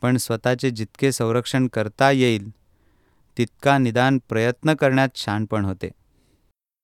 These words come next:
शक्य तितके काही आवाज न करता आम्ही तो पलंग उचलला आणि दरवाजासमोर ठेवला.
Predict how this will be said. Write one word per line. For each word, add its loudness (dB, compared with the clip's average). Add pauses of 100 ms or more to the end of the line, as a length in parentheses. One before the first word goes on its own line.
(600)
शक्य -4
तितके -2
काही -2
आवाज 2
न 0
करता -4
आम्ही 0
तो 0
पलंग -2
उचलला 0 (460)
आणि -2
दरवाजासमोर -2
ठेवला. -6